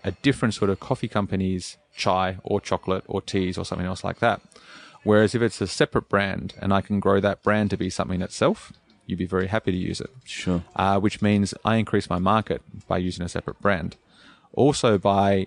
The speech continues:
Speaker 1: using a separate brand, it becomes its own entity. It becomes its own identity. Um, and what that means is it can grow more, it can grow separately,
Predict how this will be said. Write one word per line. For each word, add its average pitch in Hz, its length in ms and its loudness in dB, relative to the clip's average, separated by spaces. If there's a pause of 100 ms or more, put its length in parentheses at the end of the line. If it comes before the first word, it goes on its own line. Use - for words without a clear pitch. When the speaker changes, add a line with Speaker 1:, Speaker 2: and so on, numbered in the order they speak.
(140)
Speaker 1:
using 107 240 0
a 92 40 -2
separate - 380 -4
brand, 98 500 0 (200)
it 101 100 -2
becomes 110 320 0
its 95 140 0
own 95 140 0
entity. - 400 -4 (140)
It - 80 -8
becomes 95 320 -2
its 90 200 -4
own 95 200 2
identity. 98 540 -2 (600)
Um, 98 460 2 (320)
and 101 580 2 (540)
what 110 220 2
that - 160 2
means 117 340 4
is 98 360 0
it - 160 -6
can 92 340 -2 (220)
grow 110 240 4
more, 107 320 2 (480)
it 101 80 0
can 101 180 2
grow 101 360 4
separately, - 680 -2